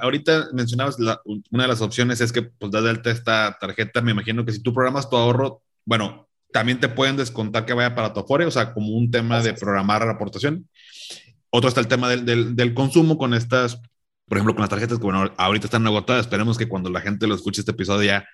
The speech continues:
Speaker 1: ya también puedan, este, hacerlo, pero que al menos mientras vayan descargando por ahí la aplicación. Me imagino que, bueno, la intención es obviamente ir sumando,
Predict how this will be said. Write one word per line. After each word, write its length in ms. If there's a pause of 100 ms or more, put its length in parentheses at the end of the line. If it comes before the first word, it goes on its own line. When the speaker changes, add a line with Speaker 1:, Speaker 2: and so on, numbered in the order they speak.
(240)
Speaker 1:
ya 300
también 260
puedan, 300
este, 600
hacerlo, 340
pero 200
que 80
al 80
menos 480
mientras 380
vayan 160
descargando 480
por 140
ahí 80
la 80
aplicación. 520 (420)
Me 100
imagino 340
que, 100
bueno, 200
la 100
intención 500
es 140
obviamente 440
ir 120
sumando, 840